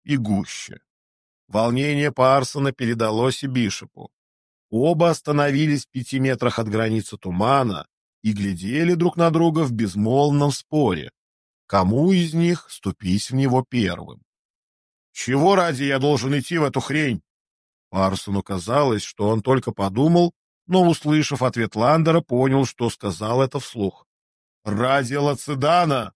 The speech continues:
Успокойся, Парсон! Мы ничего не наблюдаем ни рядом с вами, ни в радиусе сотни метров. А вы вообще что-нибудь наблюдаете?» съязвил Парсон. «Странно, но лес поглощает зондирующие сигналы»,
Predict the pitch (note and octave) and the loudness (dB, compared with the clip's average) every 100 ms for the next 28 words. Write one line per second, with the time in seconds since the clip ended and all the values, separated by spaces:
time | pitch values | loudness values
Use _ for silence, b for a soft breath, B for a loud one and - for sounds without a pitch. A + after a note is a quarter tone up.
0 | _ - A#2+ - C#3+ G#3 G3 B2 A2 - | _ -8 -4 -2 0 2 2 0 -4 2
1 | E3 C3+ - G#2+ E2 _ _ _ _ D3 | 2 2 -4 -10 -12 _ _ _ _ -2
2 | F#3 F#3+ - F3+ F#3+ F#3 F3+ F3+ F3+ F3 | 0 0 0 2 2 2 2 2 2 2
3 | E3+ D#3+ D#3 C#3 C#3+ E3 F3 - F3+ F3+ | 0 0 0 0 0 2 0 0 2 2
4 | F3 E3+ - - G3 G3+ F#3+ F3 D#3 E3 | 2 -2 -6 -2 2 2 2 0 0 0
5 | D#3 D#3 - D3+ D#3 D#3 D3 A2 G2+ F2+ | 0 -4 -2 -2 0 0 0 -2 -6 -8
6 | _ _ _ _ _ - B2+ D3 D#3 C#3 | _ _ _ _ _ -2 2 4 4 4
7 | E3 D#3+ D#3+ - - F#3 C#3 - D3 C#3 | 2 2 0 -2 -8 -4 -4 -2 -2 0
8 | C#3 B2 B2+ C3+ C3+ E3+ E3 B2 - G2+ | 0 0 0 0 2 2 0 -2 -4 -6
9 | - _ _ _ _ _ - F#2+ G2+ F#2+ | -8 _ _ _ _ _ -12 -4 -4 -2
10 | A2+ A2 C3+ G2+ E2 - E2 - _ _ | -4 -2 0 0 -2 -14 -20 -20 _ _
11 | _ _ _ _ _ _ - - D#3+ A3+ | _ _ _ _ _ _ -16 -2 2 2
12 | A3 F3+ G#2+ G2 B2+ E3 E3 G3+ - G#3 | 2 0 -2 -8 -2 0 0 -2 -4 0
13 | F#3+ F#3 F3 F#3 G3+ D#3 F3 E3 C3+ F3+ | 0 0 0 0 0 -2 -2 -2 -2 0
14 | F3+ F#3 - F3+ - F3+ E3 E3 E3+ A#2 | 2 0 -2 -6 -4 -2 2 4 4 2